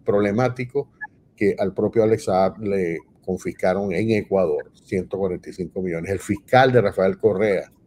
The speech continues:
se alarmó tanto que dijo, "No, este dinero, ¿de dónde viene? ¿Qué está pasando?". Y nos estamos desviando un poquito hacia Alex Saab, pero el tema es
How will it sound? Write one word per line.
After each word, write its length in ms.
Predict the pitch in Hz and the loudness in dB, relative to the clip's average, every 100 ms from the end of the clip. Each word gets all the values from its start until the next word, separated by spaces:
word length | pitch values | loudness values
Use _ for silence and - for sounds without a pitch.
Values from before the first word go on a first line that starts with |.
| _ _ _ | _ _ _
se 140 | - 107 | -6 -2
alarmó 440 | 90 80 92 113 | 0 -2 -2 -2
tanto 460 | - 104 92 117 120 _ - _ _ | 0 -2 -2 -6 -8 _ -20 _ _
que 100 | 98 | -2
dijo, 200 | 95 85 | 0 -2
"No, 160 | 95 101 | -2 -2
este 200 | - 101 | -2 -2
dinero, 340 | 95 95 101 | -2 0 0
¿de 80 | 90 | -2
dónde 240 | 87 95 | -2 -2
viene? 240 | 101 98 78 | -2 -4 -6
¿Qué 80 | |
está 160 | 85 98 | -8 -6
pasando?". 480 | 98 - 113 87 - _ _ _ _ _ _ | -8 -6 -6 -6 -12 _ _ _ _ _ _
Y 440 | 143 147 156 170 _ _ _ _ _ _ _ _ | -2 -2 -2 -6 _ _ _ _ _ _ _ _
nos 180 | 104 92 | -8 -6
estamos 340 | 95 117 135 | 0 2 2
desviando 280 | 127 107 120 | 2 4 2
un 60 | 127 | 2
poquito 440 | 123 123 123 120 | 0 2 4 2
hacia 260 | - 101 92 | 2 -4 0
Alex 180 | 110 123 | 0 2
Saab, 160 | 147 - | 0 2
pero 220 | 92 90 | 0 0
el 180 | 110 90 | -4 2
tema 360 | 117 120 131 | 6 6 6
es 200 | 123 131 | 2 2